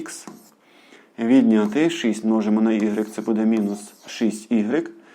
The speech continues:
І плюс вісімнадцять х, це дорівнює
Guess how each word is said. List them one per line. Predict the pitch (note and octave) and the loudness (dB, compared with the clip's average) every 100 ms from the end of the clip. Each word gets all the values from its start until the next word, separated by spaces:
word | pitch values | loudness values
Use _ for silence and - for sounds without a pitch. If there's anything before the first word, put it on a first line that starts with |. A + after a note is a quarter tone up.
| - - - | -20 -20 -4
І | B2 A#2+ | 0 2
плюс | A#2+ A2 - | 4 2 0
вісімнадцять | G#2 - G#2+ G2+ G2 C3+ B2 | -8 -2 0 2 -2 -6 -2
х, | D3+ A3+ - - _ - - - _ _ - - - _ - - _ _ _ - - - - _ - | -2 -2 -8 -18 _ -18 -18 -20 _ _ -18 -18 -20 _ -20 -20 _ _ _ -20 -20 -20 -20 _ -18
це | - A#2 A#2 | -6 0 4
дорівнює | A2 A#2+ C#3+ B2+ A#2 G#2+ G#2+ | 4 6 6 6 4 2 0